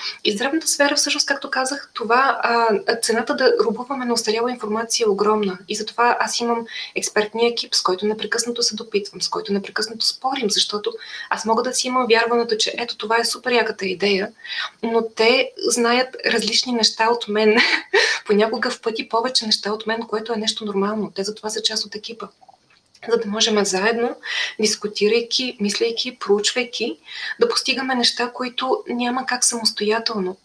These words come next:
Било то поради нашите ограничени възможности или по нашите оби-, ограничени убеждения, съответно. И мога да ви кажа, че въпреки че аз не съм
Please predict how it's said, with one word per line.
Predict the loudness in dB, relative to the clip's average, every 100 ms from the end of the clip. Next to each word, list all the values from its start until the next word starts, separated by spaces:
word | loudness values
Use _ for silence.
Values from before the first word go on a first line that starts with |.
| -6
Било | -4 -2 0
то | 0
поради | 2 0 2
нашите | 4 2 2 0
ограничени | 2 0 0 -2 -2
възможности | -4 -4 -2 -2 0
или | -2 0
по | -2
нашите | 2 0 0
оби-, | -4 -2 0
ограничени | -2 0 0 0 -2 -2
убеждения, | 0 0 2 0 2
съответно. | 0 -2 -8 -8 -10 -16 -12 -8 -6 -2
И | 0
мога | 0 -4
да |
ви | -6 -2
кажа, | 0 0
че | 0 0
въпреки | -2 -4 -4
че | -4
аз | -4
не | 0
съм | 0 2 -2